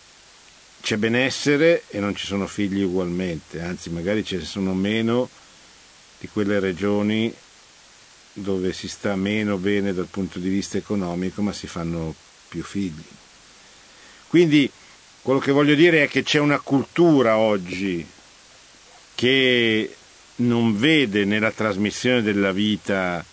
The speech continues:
un compito dell'uomo e non vede il matrimonio come un ideale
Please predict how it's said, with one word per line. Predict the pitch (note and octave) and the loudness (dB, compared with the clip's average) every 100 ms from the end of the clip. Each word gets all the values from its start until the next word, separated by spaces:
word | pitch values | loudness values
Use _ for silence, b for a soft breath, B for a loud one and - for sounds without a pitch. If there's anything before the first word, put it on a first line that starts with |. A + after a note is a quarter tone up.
| - - - - - - - - - - - - - | -20 -20 -20 -20 -20 -20 -20 -20 -20 -20 -20 -20 -8
un | A2+ G2 | -6 -6
compito | - C3+ B2 G#2+ A#2+ A#2+ | 0 2 2 0 0 0
dell'uomo | G2+ G#2 G2+ G2+ G2 E2+ D2 C#2+ - - - - - B B B B B - | 0 0 0 0 0 -2 -6 -12 -20 -20 -20 -20 -20 B B B B B -4
e | B2 | 0
non | C3 C#3 C#3 | 2 4 4
vede | F3 E3 A#2+ A2+ G#2+ - - | 4 4 4 2 0 -4 -2
il | B2 | 2
matrimonio | A#2 A2 G#2+ G#2+ A2+ A#2+ A#2 A2+ G2+ | 2 0 0 0 2 2 2 0 -2
come | - A2 G#2+ G#2 | -2 0 0 0
un | G#2 | 0
ideale | G2+ F#2+ G#2 G2+ G#2 G2+ G#2 G2+ | 0 0 0 0 0 0 -2 -2